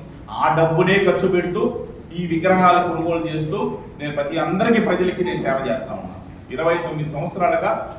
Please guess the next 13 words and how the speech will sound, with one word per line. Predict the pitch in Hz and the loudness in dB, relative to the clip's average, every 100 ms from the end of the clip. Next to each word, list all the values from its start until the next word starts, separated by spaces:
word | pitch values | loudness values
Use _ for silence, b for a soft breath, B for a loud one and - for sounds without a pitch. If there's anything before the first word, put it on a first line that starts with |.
| - | -8
రేపు | 127 151 143 127 | -4 0 0 -2
వినాయక | - 156 165 160 | -2 0 0 0
చవితికి | 156 151 151 | -4 -4 -6
ఇరవై | 147 | -6
తొమ్మిది | 147 143 139 | -8 -10 -10
సంవత్సరాలు | 143 151 156 | -10 -8 -8
పూర్తవుతుంది, | 156 151 139 120 101 90 - | -6 -4 -4 -4 -6 -8 -10
మన | 113 120 | -6 -4
ముప్పై | 165 160 | -4 -6
సంవత్సరం | 151 143 - | -6 -8 -8
పెడుతుంది. | 120 113 104 - - - - - | -8 -8 -10 -10 -12 -16 -16 -6
ఆ | 120 | -2
విధంగా | 131 147 156 143 - | -2 -2 0 0 0